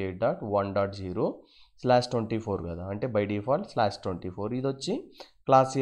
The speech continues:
ఐపీ అడ్రస్ అనేది తీసుకున్నానండి నేను. So, ఇక్కడ మనకు మీరు అబ్జర్వ్ చేసిందంటే క్లాస్ సిలో మనకి ఎన్ని నెట్వర్క్ పోర్షన్స్ ఉంటాయండి? So, గుర్తుపెట్టుకోండి, మన క్లాస్ సిలో ఎన్ని నెట్వర్క్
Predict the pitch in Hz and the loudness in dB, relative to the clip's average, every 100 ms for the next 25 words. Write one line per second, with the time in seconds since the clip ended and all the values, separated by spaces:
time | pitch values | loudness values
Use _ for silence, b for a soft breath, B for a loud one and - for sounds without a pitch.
0 | 120 113 113 101 107 110 101 113 - 190 | 4 4 2 2 0 0 0 -2 -2 -4
1 | - 95 90 90 87 92 92 95 - B | -2 -4 -4 -6 -8 -8 -10 -12 -18 B
2 | B B - 233 175 147 - 190 190 165 | B B 0 2 2 -2 2 4 6 4
3 | 147 - 139 190 160 151 147 131 147 156 | 0 0 -2 0 0 2 0 2 0 2
4 | 147 135 135 131 113 113 156 131 131 131 | 0 -2 -2 -4 -4 -4 0 4 4 2
5 | 139 139 131 131 127 131 135 131 131 131 | -2 0 0 -2 -2 0 0 0 -2 -4
6 | 131 127 123 123 120 123 123 139 220 B | -6 -6 -6 -6 -4 -2 -2 -4 -6 B
7 | B B B - 170 139 131 131 120 107 | B B B -4 -2 0 0 2 0 2
8 | 104 98 104 113 120 120 123 120 135 131 | -2 0 0 -2 0 2 2 2 -2 0
9 | 127 131 131 127 131 | 0 0 0 0 0